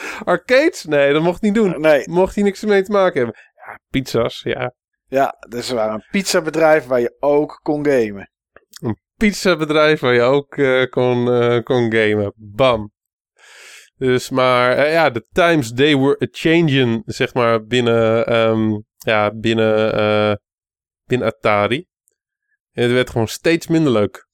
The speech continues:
Speaker 2: Ja.
Speaker 1: Want ja, die, die, eh, programmeurs, hun drugs werden <laughs> afgepakt. Ze moesten op tijd beginnen. Ze moesten gaan werken. Dat is echt niet tof meer. En, eh, ja, laat zo, laat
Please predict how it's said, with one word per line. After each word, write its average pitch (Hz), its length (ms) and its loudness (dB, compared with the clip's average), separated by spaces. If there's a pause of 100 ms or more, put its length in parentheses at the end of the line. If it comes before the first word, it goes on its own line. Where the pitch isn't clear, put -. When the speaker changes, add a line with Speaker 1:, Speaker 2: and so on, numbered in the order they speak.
(140)
Speaker 2:
Ja. 95 440 -8 (720)
Speaker 1:
Want 127 220 0
ja, 120 140 2
die, 113 180 -2
die, 120 420 -2
eh, - 180 -4 (100)
programmeurs, 139 840 0 (340)
hun 117 220 0
drugs 170 280 2
werden 160 300 2
<laughs> - 20 -12
afgepakt. - 580 -2
Ze - 280 -2
moesten 156 340 2
op - 100 -4
tijd 151 300 0
beginnen. 165 500 0 (540)
Ze - 140 -2
moesten 135 300 0
gaan 120 180 2
werken. 180 480 0 (760)
Dat - 120 -20
is - 40 -20 (160)
echt 165 100 0
niet 175 180 0
tof 165 240 0
meer. 107 320 -2 (640)
En, 120 560 2
eh, 117 520 2 (100)
ja, 120 380 0
laat 127 340 0
zo, 139 200 0
laat 120 60 -4